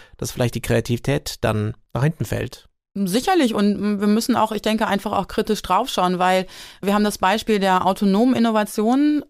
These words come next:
Speaker 2: ähm, schon angesprochen. Es gibt darüber hinaus auch, äh, jetzt erste Tests und Durchlaufe. Wie kann ich sogar auch den Coach, derjenige der Designteams, und das ist ja das, was wir auch machen,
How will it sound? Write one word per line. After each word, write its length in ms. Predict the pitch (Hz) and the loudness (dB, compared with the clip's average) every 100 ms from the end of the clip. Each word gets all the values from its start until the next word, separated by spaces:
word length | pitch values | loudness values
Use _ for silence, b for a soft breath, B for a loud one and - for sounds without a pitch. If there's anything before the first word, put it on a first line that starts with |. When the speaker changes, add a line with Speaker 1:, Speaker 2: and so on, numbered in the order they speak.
| - | -2
Speaker 2:
ähm, 200 | 202 202 | 0 0
schon 160 | - 220 | 0 0
angesprochen. 760 | 190 240 277 - 254 262 285 262 B B | 2 2 0 0 0 2 0 -2 B B
Es 80 | - | -4
gibt 200 | 240 240 | -4 0
darüber 300 | 208 202 214 | 0 0 0
hinaus 540 | 208 208 180 202 247 | 2 2 4 2 0
auch, 380 | - 190 196 196 | 0 0 0 -2
äh, 320 | - 190 190 | -2 -2 0
jetzt 180 | 190 185 | -2 -2
erste 340 | - 196 196 185 | -2 -2 -2 -4
Tests 400 | 202 226 - - | 0 -2 -2 -4
und 160 | 185 | 0
Durchlaufe. 540 | 196 220 226 220 220 220 B B - | 0 2 2 0 0 -6 B B -2
Wie 100 | 208 | -2
kann 220 | 214 208 | 0 0
ich 100 | 208 | 0
sogar 380 | - 196 196 165 | -2 0 2 2
auch 140 | 190 | 0
den 200 | - 190 | 0 0
Coach, 440 | - 269 294 - - _ - 180 _ | 0 0 0 -4 -14 _ -20 -20 _
derjenige 560 | 202 208 208 208 190 | 0 2 2 2 0
der 140 | 185 185 | 0 0
Designteams, 840 | 180 180 185 220 240 185 175 175 | -2 0 2 2 0 0 0 0
und 140 | 190 180 | -2 -2
das 160 | 175 | -2
ist 140 | 202 190 | -4 -2
ja 80 | |
das, 240 | 185 180 - | -2 -2 -4
was 160 | 175 | -6
wir 180 | 196 190 | -2 -2
auch 80 | 180 | 0
machen, 380 | 185 180 190 | 0 0 0